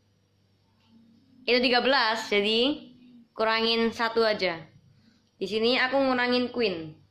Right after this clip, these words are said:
soalnya gak apa. Jadi, kalian butuhnya adalah, yang kalian ta-, yang butuhkan untuk settingannya adalah, jadi tempatnya harus sama. Ini delapan, delapan ada di atas,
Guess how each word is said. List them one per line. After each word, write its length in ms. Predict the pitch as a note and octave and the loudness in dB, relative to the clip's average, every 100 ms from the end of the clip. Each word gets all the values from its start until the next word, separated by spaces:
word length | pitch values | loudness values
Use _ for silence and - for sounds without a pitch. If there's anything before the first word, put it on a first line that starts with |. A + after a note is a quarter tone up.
| _ _ | _ _
soalnya 440 | - F#3+ G3+ G#3 G#3 - _ | -8 -4 -4 -6 -10 -20 _
gak 200 | F3+ E3+ | -8 -8
apa. 100 | - - _ _ _ _ _ _ _ _ _ _ _ | -8 -18 _ _ _ _ _ _ _ _ _ _ _
Jadi, 560 | - G#3 A#3+ D4 F#4 - _ _ _ _ _ _ _ - - - | -4 -2 0 0 -4 -12 _ _ _ _ _ _ _ -20 -20 -20
kalian 280 | - A3 A#3+ A3 | -6 -2 0 0
butuhnya 400 | G#3+ B3 C4+ A#3 | 2 2 2 2
adalah, 400 | G#3 G3+ A#3+ C4+ - - - _ - - - - - | 2 0 -2 -6 -16 -20 -20 _ -20 -20 -20 -20 -10
yang 80 | G#3+ | -6
kalian 320 | G#3+ A3 A3 | 0 0 0
ta-, 280 | A3 A3 A3 | -2 -2 -4
yang 400 | - A3 A3 A3+ - _ _ - - - | -6 -8 -8 -12 -18 _ _ -20 -20 -6
butuhkan 560 | G#3+ G#3+ A3+ A#3 A#3+ B3 | -4 -2 -2 -2 -4 -4
untuk 80 | |
settingannya 680 | A#3+ B3 A#3+ A#3+ A#3+ B3+ A#3 G3 | -6 -4 -2 -2 -2 -2 -2 -2
adalah, 320 | F3+ F3 F3 - - - - - - - - G3 | -2 -4 -6 -14 -20 -20 -20 -20 -20 -20 -10 -2
jadi 320 | A3 A#3+ - _ _ _ _ - | 0 0 -6 _ _ _ _ -6
tempatnya 640 | B3+ B3 B3 C4 C#4 D#4+ | -2 0 0 0 0 0
harus 300 | C#4+ G#3 G3+ | 0 -2 -2
sama. 400 | G#3+ G3 F3 D#3+ - _ F#3+ | -2 -4 -6 -10 -20 _ -8
Ini 160 | G3 | -6
delapan, 640 | F#3+ F3+ - F#3 G3 A#3+ A3 | -2 -4 -2 -4 -4 -6 -8
delapan 340 | E3 G3+ F#3+ | -8 -6 -6
ada 100 | F#3 | -6
di 80 | F3 | -6
atas, 420 | F3 - F3+ A3 | -6 -6 -6 -8